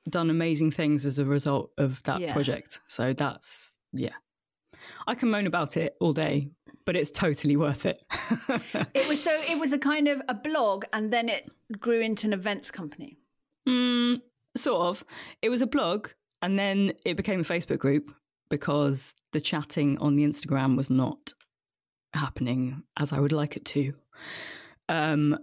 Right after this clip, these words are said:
Speaker 1: and a Facebook group is much more egalitarian. Everybody's, like, you know, on the same page, basically. And there's a less of a hierarchy situation. So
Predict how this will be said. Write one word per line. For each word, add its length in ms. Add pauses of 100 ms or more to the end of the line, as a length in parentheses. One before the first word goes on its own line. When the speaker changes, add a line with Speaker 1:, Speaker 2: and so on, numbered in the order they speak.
(160)
Speaker 1:
and 120
a 40
Facebook 300
group 220
is 80
much 300
more 120
egalitarian. 760
Everybody's, 480
like, 420 (320)
you 100
know, 280
on 100
the 60
same 180
page, 400
basically. 560 (160)
And 120
there's 260 (180)
a 80
less 340
of 100
a 500
hierarchy 760 (340)
situation. 580 (760)
So 560